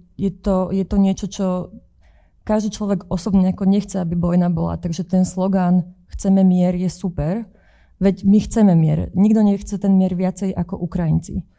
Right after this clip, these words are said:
To, čo Ukrajinci zistili, je, že ústupkami ten mier nezískajú, lebo oni osem rokov ustupovali. Oni boli ochotní urobiť politické ústupky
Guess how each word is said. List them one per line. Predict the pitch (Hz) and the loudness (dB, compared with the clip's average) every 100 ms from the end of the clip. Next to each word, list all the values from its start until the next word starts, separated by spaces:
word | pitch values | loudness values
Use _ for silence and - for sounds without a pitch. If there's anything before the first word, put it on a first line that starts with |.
| _ _ _ - | _ _ _ -2
To, | 202 | -2
čo | 220 | 0
Ukrajinci | 175 175 190 180 190 | -6 -2 0 0 0
zistili, | 175 214 - 220 175 170 | -2 -4 -6 -4 -2 0
je, | 180 | -2
že | 180 180 | -4 -6
ústupkami | 175 185 190 175 180 175 | -8 -8 -8 -6 -2 0
ten | 175 175 | 0 2
mier | 175 170 | 2 4
nezískajú, | 175 175 170 175 180 165 | 2 2 0 -4 -6 -6
lebo | 170 175 180 | -2 -2 0
oni | 190 190 180 | 2 2 2
osem | - 185 | 0 0
rokov | 170 175 165 | 0 -2 -6
ustupovali. | 160 - 165 170 170 175 - | -6 -10 -12 -10 -8 -8 0
Oni | 190 | 2
boli | 180 190 175 | 4 0 -2
ochotní | 190 202 - 180 | -4 -4 0 0
urobiť | 175 180 175 170 180 | 2 0 -2 -4 -4
politické | 175 180 175 - 180 | -4 -4 -6 -6 -8
ústupky | - 170 - 180 - 180 180 175 | -6 -8 -6 -10 -8 -8 -6 -10